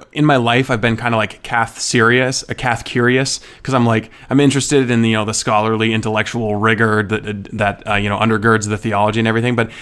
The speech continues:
any, anytime you, uh, you know, you think, "Well, you know what? I might, I might, I might go to a Catholic mass. I might check this thing out."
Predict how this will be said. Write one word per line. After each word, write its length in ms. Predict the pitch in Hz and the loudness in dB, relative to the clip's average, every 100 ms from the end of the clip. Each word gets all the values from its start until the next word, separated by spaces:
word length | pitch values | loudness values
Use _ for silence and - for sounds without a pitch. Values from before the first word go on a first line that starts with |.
| - | -12
any, 260 | - 139 143 | 0 2 2
anytime 680 | 131 151 156 143 147 147 147 | 2 0 0 0 2 0 -2
you, 460 | - 117 117 110 110 | -4 -2 0 0 0
uh, 140 | 104 | 0
you 160 | 101 107 | 0 -2
know, 40 | |
you 140 | 110 107 | -4 -2
think, 260 | 135 135 | -4 -2
"Well, 140 | 233 247 | 0 0
you 140 | 214 | 0
know 80 | 214 | 2
what? 140 | 214 | 2
I 60 | 208 | 2
might, 300 | 233 220 - | 2 0 -4
I 60 | 220 | -2
might, 220 | 240 185 _ | -2 -4 _
I 80 | - | -4
might 100 | 233 | -2
go 140 | 170 147 | 0 2
to 80 | |
a 80 | 110 | 2
Catholic 340 | 107 104 - 104 | 0 -4 -4 -6
mass. 240 | 95 - | -6 -2
I 60 | 190 | -4
might 80 | |
check 160 | - 127 | -2 -4
this 160 | 120 - | -4 -4
thing 180 | 110 | -4
out." 220 | 104 101 | -2 -4